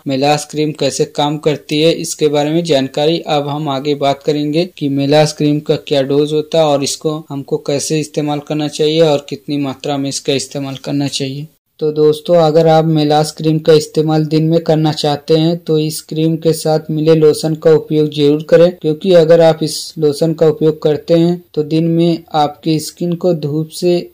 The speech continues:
ये लोशन बचाने का काम करता है। तो इस प्रकार ये ऐसा बिल्कुल नहीं है कि आप मेलास क्रीम का इस्तेमाल केवल रात में ही कर सकते हैं। आप इस क्रीम का इस्तेमाल दिन में भी कर सकते हैं,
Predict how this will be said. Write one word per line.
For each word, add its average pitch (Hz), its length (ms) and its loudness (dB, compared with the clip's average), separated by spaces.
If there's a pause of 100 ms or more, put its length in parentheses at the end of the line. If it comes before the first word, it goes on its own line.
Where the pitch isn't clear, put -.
ये 160 180 0
लोशन 156 360 0
बचाने 143 360 -2
का 151 160 -2
काम 139 260 -4
करता 151 440 -4
है। 170 120 -4 (200)
तो 160 120 0
इस 160 200 -2
प्रकार 160 400 4
ये 151 280 0
ऐसा 160 220 2
बिल्कुल 156 400 0
नहीं 156 340 4
है 165 140 4
कि 165 280 -2
आप 151 200 2
मेलास 151 400 0
क्रीम 147 240 -4
का 151 140 2
इस्तेमाल 151 460 -2 (100)
केवल 147 240 0
रात 135 360 -2
में 147 120 0
ही 151 120 0 (120)
कर 151 100 0
सकते - 380 -6
हैं। 160 240 -4 (180)
आप 147 220 -4
इस 143 140 -6
क्रीम 139 380 -4
का 151 160 2
इस्तेमाल 143 500 0
दिन 135 180 -4
में 147 180 -2
भी 151 120 -4
कर 151 180 -2
सकते - 340 -6
हैं, 160 240 -2